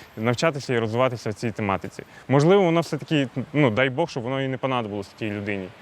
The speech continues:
Але на крайній случай краще бути підготовленим і знати, що робити, ніж непідготовленим і загинути в перших декілька хвилин.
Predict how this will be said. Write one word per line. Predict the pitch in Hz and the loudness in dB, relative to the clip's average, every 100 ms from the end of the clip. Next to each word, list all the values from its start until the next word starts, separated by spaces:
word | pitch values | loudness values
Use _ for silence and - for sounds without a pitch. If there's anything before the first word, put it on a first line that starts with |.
| - - - - | -20 -20 -20 0
Але | - 123 131 127 | 4 6 6 4
на | 123 131 | 2 0
крайній | 160 170 151 | 0 0 -2
случай | - 190 - 127 - | 0 -2 0 -4 -2
краще | 127 135 143 | 0 0 -2
бути | 127 123 | -6 -6
підготовленим | 131 131 123 170 139 117 95 95 - - - - | -2 0 4 4 4 2 -2 -4 -16 -20 -16 -2
і | 120 120 113 | 2 4 4
знати, | 110 135 131 | 4 2 2
що | 127 135 | -2 0
робити, | 123 151 156 113 | 0 0 -2 -2
ніж | 117 113 - - 107 | -2 -4 -8 -16 -8
непідготовленим | 110 113 107 131 127 110 101 | -6 -4 -2 2 2 0 -2
і | 101 | -2
загинути | 101 107 113 107 | -2 -2 -2 -4
в | |
перших | 98 101 107 | -4 -4 -4
декілька | 101 95 98 - | -6 -6 -10 -8
хвилин. | 101 90 | -8 -8